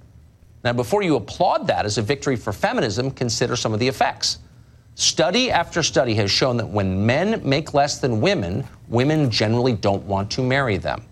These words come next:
Now, maybe they should want to marry them, but they don't.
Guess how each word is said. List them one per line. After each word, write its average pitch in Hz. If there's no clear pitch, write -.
Now, 113
maybe 127
they 110
should 214
want 240
to 117
marry 80
them, 104
but 113
they 104
don't. 95